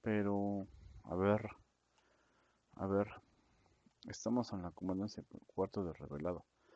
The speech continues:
Solamente que vaya para allá. Pero me tengo que llevar, ahí hay baúl. Me falta la llave, la puerta del corazón, no. Creo que sí.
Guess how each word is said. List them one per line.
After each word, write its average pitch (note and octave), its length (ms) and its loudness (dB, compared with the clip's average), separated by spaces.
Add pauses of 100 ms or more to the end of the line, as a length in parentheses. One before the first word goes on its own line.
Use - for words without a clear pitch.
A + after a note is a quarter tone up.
(200)
Solamente A#2+ 440 6
que - 100 2
vaya G2 240 8
para D#2+ 240 2
allá. A#2 260 2 (2250)
Pero D2+ 160 -4
me E2+ 100 -4
tengo F#2+ 220 -4
que F#2+ 140 -8
llevar, F2+ 380 2 (100)
ahí G2+ 180 2
hay G2 80 4
baúl. E2 360 -2 (1900)
Me G2 120 -12
falta G2 380 -6
la E2 140 -4
llave, F2 260 -2
la F2 100 -6
puerta F#2 300 -6
del C#2 160 -6
corazón, F#2 760 -6
no. D#2 240 -8 (1200)
Creo - 240 -8
que - 140 -12
sí. F#2+ 260 -12